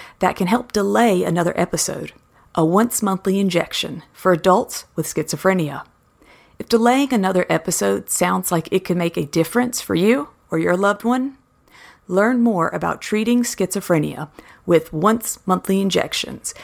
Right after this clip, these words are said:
at once monthly difference dot com. That's once monthly difference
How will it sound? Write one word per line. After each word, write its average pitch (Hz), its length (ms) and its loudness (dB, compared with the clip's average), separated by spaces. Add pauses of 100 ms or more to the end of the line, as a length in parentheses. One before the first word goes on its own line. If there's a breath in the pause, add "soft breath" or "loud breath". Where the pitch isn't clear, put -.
(180 loud breath)
at 170 240 -2
once 220 320 0
monthly 208 480 0
difference - 580 -4
dot - 280 0
com. 147 340 -6 (800 soft breath)
That's - 340 -4
once 196 380 -4
monthly 185 300 -2
difference - 640 -6